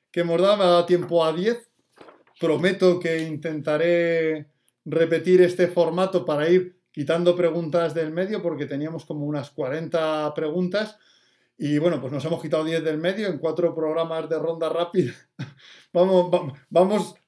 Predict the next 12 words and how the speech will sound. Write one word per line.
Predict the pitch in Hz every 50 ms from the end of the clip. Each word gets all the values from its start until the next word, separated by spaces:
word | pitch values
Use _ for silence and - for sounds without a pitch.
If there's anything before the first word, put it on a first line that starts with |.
| _ _
quitando | - 175 190 190 196 202 202 -
trabajo | 190 185 190 196 185 - - 165
atrasado, | 165 170 151 147 143 - 220 240 208 170 147 143
¿no? | 175 190 180
Vamos | 180 180 180 180 180 175 170 165 165 165 165 - 175
a | 160 160
ir, | 170 170 175 170 170 170 - - - -
eh, | 160 151 147 147 143 143 143 139 139 139 139 139
quitando | 151 - 160 160 165 165 160 156
cosillas | 160 127 - 165 147 151 139 123 127
del | 135 127 123 120
medio. | 120 113 113 110 117